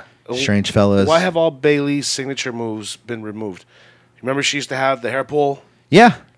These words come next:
Speaker 1: yeah.
Speaker 2: Then elbow.
Speaker 1: Yeah.
Speaker 2: Uh, she used to do the bang bang.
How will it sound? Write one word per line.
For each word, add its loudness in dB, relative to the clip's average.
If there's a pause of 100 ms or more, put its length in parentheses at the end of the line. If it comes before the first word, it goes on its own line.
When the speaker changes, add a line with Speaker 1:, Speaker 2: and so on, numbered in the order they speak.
(120)
Speaker 1:
yeah. 4
Speaker 2:
Then -2
elbow. 0
Speaker 1:
Yeah. 2
Speaker 2:
Uh, 2
she -6
used -10
to -16
do -12
the -2
bang -2
bang. 0